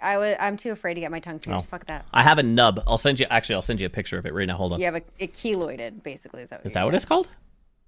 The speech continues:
Speaker 1: Yeah, when you get a, like, a little skin bump thing, it's like a keloid. I, uh, I only have my nose pierced. I don't even have my ears pierced.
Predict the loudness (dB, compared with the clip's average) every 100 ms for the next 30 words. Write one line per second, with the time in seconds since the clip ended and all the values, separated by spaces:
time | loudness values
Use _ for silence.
0 | -12 -4 -2 -2 -4 -2 -2 -4 -6 -8
1 | -8 -10 -14 -10 -8 -6 -8 -8 -10 -18
2 | -20 -18 -18 -18 -18 -18 -18 -16 -16 -16
3 | -20 _ _ _ _ _ _ _ _ _
4 | _ -8 -2 0 2 2 2 2 0 0
5 | 2 2 2 0 -2 -4 -6 -10 -6 -8
6 | -6 -6 -8 -8 -10 -10 -14 -14 _